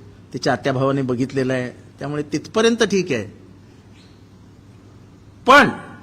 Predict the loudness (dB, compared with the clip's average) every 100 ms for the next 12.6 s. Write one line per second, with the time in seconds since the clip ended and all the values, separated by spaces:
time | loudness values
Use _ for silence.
0 | -8 -4 -4 -4 -4 2 4 4 4 4
1 | 0 -2 -4 -10 -16 -20 -20 -20 -20 -20
2 | -20 -20 -20 -20 -20 -20 -14 -10 -4 4
3 | 6 4 2 0 -2 -6 -2 0 0 -2
4 | 2 4 6 4 2 -2 -6 -12 -20 -20
5 | -20 -20 -20 -20 -20 -20 -20 -20 -20 -20
6 | -20 -20 -20 -20 -8 -6 2 6 8 8
7 | 6 2 0 0 -4 -12 -20 -20 -20 -20
8 | -20 -20 -20 -20 -20 -20 -20 -20 -20 -20
9 | -20 -20 -20 -20 -20 0 4 6 6 4
10 | 6 6 6 4 4 2 0 0 0 2
11 | 2 2 4 4 6 6 6 2 2 0
12 | -4 -8 -12 -18 -20 -20